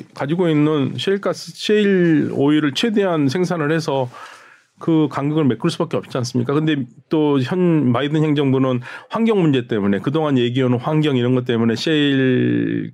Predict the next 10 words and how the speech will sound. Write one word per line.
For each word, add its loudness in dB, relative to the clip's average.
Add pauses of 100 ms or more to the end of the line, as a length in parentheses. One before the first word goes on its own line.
그 -2
석유를 0 (360)
또 -4
계속적으로 0
발굴하고 0 (380)
개발하는 -2
거에 0
대해서는 0
미적미적되고 0
있으니까 -2